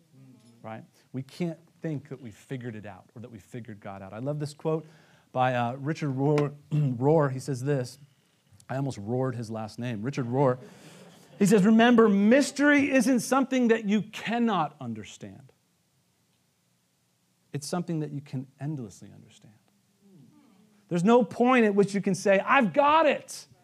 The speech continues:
Speaker 2: Always and forever, mystery gets you. And as you seek God, who is a mystery,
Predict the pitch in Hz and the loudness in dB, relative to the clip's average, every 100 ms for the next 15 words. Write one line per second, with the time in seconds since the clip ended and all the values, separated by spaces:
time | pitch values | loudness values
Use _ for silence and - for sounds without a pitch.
0 | _ _ _ _ _ _ _ - 233 277 | _ _ _ _ _ _ _ 2 4 6
1 | 262 247 220 220 214 214 220 196 190 - | 6 4 4 2 4 4 4 2 0 -2
2 | _ 143 151 190 220 - - 214 208 185 | _ -6 0 2 0 -2 -8 -6 -4 -6
3 | 143 156 147 147 - - _ _ - 110 | -6 -6 -6 -10 -20 -20 _ _ -14 -10
4 | 101 87 _ _ _ 143 143 135 123 110 | -10 -12 _ _ _ -20 -20 -20 -20 _
5 | _ _ - 139 120 135 202 220 - - | _ _ -8 -8 -6 -6 -4 -4 -8 -12
6 | 180 - - 120 107 _ _ _ _ _ | -12 -12 -16 -14 -14 _ _ _ _ _
7 | - 190 254 240 202 202 226 - 175 123 | -8 -2 0 0 2 2 2 -2 -8 -10